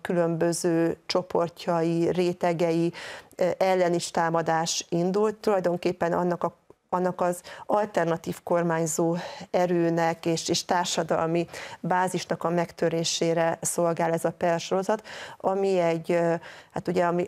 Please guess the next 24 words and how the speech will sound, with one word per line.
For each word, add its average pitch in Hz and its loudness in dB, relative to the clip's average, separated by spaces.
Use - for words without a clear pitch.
a - 0
nagy 190 2
reménység 175 2
az 160 0
az, 185 0
hogy 170 0
a, 156 2
a 156 0
békeszerződés 170 0
után, 175 0
hogyha 170 0
esetleg 170 0
a 156 -2
szovjet 170 -2
csapatok 165 0
elhagyják 175 2
az 151 -2
országot, 175 0
és 165 -4
egy 156 2
valóban 175 2
demokratikus 170 -2
berendezkedésű, 165 0
ö, 175 0